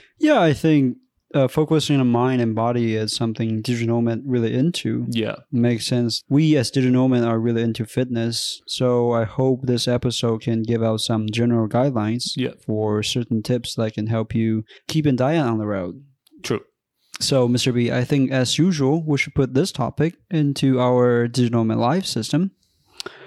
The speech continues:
Speaker 1: which is a six-step system that aims to help a normal person, I E a person who is working nine to five, and it is a location-dependent jobs, into a optimized digital nomad life.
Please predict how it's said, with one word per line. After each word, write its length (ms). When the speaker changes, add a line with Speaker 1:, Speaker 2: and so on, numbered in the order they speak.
Speaker 1:
which 240
is 140
a 60
six-step 600
system 520
that 180
aims 300
to 120
help 400
a 320
normal 380
person, 520
I 200
E 280
a 60
person 520
who 200
is 140
working 360
nine 220
to 100
five, 440
and 300
it 120
is 260
a 560
location-dependent 1000
jobs, 440
into 380
a 140
optimized 720
digital 260
nomad 280
life. 260